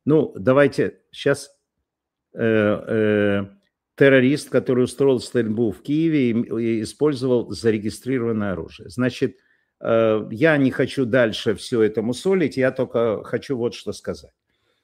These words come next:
Вы знаете мою позицию, что, э, вот такие вот, э,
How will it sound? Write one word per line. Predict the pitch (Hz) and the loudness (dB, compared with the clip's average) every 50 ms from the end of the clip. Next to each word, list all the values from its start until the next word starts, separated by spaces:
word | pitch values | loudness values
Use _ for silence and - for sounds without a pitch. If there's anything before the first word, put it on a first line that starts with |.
| _ _ _ _ | _ _ _ _
Вы | - 135 | -6 -4
знаете | 135 151 185 196 180 - 139 | 0 0 0 0 0 0 0
мою | 131 127 131 123 113 | 0 0 0 -2 0
позицию, | - 127 120 120 139 165 175 160 - - - - 135 131 123 123 117 113 110 104 | 0 -2 -2 -2 -6 -8 -10 -10 -12 -10 -6 -2 0 0 0 0 0 -2 -2 -4
что, | - - - - - 117 113 107 104 101 98 92 - _ _ _ _ _ _ _ | -6 -8 -10 -6 -2 0 0 2 2 0 -2 -4 -6 _ _ _ _ _ _ _
э, | - 92 95 98 98 95 95 92 92 92 92 90 90 90 90 87 87 87 87 85 85 85 82 82 82 82 | -10 -4 -2 0 0 0 0 0 0 0 0 -2 -2 -2 -4 -4 -4 -4 -4 -4 -6 -6 -6 -8 -10 -8
вот | - 107 110 | -6 -6 -4
такие | - 120 - - 147 135 123 | -4 -6 -6 -4 -2 -2 0
вот, | 113 101 107 104 92 - - | 0 0 0 -2 -2 -4 -8
э, | 98 92 92 87 90 92 87 | -8 -6 -4 -2 -2 -2 -4